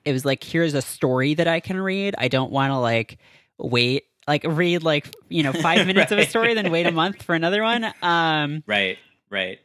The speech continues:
Speaker 1: so that was never really my thing, but I do, I feel like I've known a lot about them for a long time, and now, of course, like, it's just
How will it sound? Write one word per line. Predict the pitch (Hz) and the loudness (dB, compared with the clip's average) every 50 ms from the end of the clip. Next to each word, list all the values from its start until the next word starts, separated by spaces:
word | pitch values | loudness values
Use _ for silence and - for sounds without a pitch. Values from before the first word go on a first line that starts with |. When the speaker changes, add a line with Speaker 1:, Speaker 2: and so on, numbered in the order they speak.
| _ _ | _ _
Speaker 1:
so | - - 196 190 | -8 -2 -2 0
that | 180 190 208 240 | 0 0 0 0
was | 247 254 220 - | -2 -4 -4 -4
never | 220 208 202 208 190 | -4 -2 -2 0 0
really | 185 180 185 180 180 175 175 175 175 175 175 170 170 - - - - - - | 0 0 0 0 0 0 2 2 0 0 0 -2 -6 -12 -18 -20 -20 -16 -6
my | - 160 | -4 -4
thing, | 165 - - 247 240 208 | -4 -2 -2 -2 0 0
but | 208 196 | 0 2
I | 175 165 | 0 0
do, | 143 165 175 180 175 175 - - | 0 0 0 0 0 0 0 -2
I | 165 | -2
feel | - - 190 | -2 0 0
like | 180 160 156 - - - - _ _ _ _ _ _ _ _ _ _ _ _ _ 151 | 0 0 -2 -4 -8 -18 -20 _ _ _ _ _ _ _ _ _ _ _ _ _ -2
I've | 156 143 | 0 0
known | 151 131 120 120 131 143 | 0 0 0 0 0 0
a | 147 | 0
lot | 151 151 156 151 - | 0 0 0 -2 -4
about | - 160 170 160 160 - - | -4 -2 -2 -2 -2 -4 -4
them | - 170 165 175 | -6 -4 -4 -4
for | 175 - | -4 -2
a | 196 185 | -2 0
long | 185 175 180 | 0 -2 -2
time, | - 202 202 196 190 180 | -2 -2 -2 -2 -2 -2
and | - 135 131 | -4 -2 0
now, | 123 123 117 120 123 | 0 2 2 2 0
of | 123 - - | -2 -4 -4
course, | - 131 120 123 - - - | -4 -2 -2 -2 -4 -4 -2
like, | 127 110 104 101 - - - - | 0 0 0 -2 -6 -12 -18 -14
it's | - - - - - - - - | -12 -12 -12 -12 -14 -18 -16 -6
just | - 117 107 - - - - - - - - - - | -4 -4 -4 -4 -4 -8 -10 -8 -8 -8 -8 -10 -12